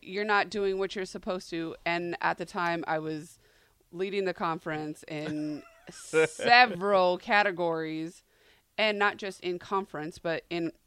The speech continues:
Speaker 1: statistically, like, you know, the teams that we played. So it's just,
Speaker 2: Mm-hmm.
Speaker 1: I, I love stats, but I hate stats.
Speaker 2: You're not doing what you need to do.
Speaker 1: Yeah.
Speaker 2: Uh, on top of, so, you know,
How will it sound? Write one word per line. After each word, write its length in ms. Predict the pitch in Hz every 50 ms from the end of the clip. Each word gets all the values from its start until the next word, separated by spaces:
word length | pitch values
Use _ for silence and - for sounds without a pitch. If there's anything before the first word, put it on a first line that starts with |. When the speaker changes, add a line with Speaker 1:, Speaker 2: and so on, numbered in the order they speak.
| _ - 175
Speaker 1:
statistically, 840 | - - - 175 165 - - 233 240 - - 175 - - 156 156 156
like, 220 | 160 160 151 - - - -
you 100 | - 175 180
know, 200 | 165 151 156 160
the 140 | 156 170 170
teams 300 | - - 220 190 180 165
that 100 | 170 151
we 80 | 113 156
played. 320 | 165 - 185 175 170 160 156
So 140 | - 175 170
it's 140 | 175 -
just, 160 | 208 180 196 -
Speaker 2:
Mm-hmm. 160 | - - - - - - - - - - -
Speaker 1:
I, 320 | 226 240 233 226 226 220 196 - - _ _ _ _ _ _ _ _ _ _ - _ _ _ _ - _ _ - _ _ -
I 80 | - 196
love 240 | 196 190 190 196 196
stats, 420 | 202 - - 214 208 196 - - -
but 120 | - 175
I 140 | 165 185 - - - - _ _ _ _
hate 580 | - 185 214 220 220 233 247 262 _ _ _ _ _ _ _ _ _ _ _ -
stats. 680 | - - - - - - - - - _ _ - - 101
Speaker 2:
You're 100 | 101 98
not 200 | 104 110 110 -
doing 200 | 104 98 95 95
what 180 | 95 90 - -
you 60 | 90
need 180 | 85 85 80 -
to 80 | - -
do. 200 | - 69 67 - - _ _ - -
Speaker 1:
Yeah. 60 | 208 202 202 196 - - _ _ _ _ _ _ _ _ _ _ _ _ _ _ _ -
Speaker 2:
Uh, 260 | 85 87 85 82 76 - _ _
on 140 | - 113 120
top 260 | - - 147 135 -
of, 80 | 127 113
so, 280 | - - 123 113 110 107 - 113
you 100 | - 120
know, 160 | 101 87 85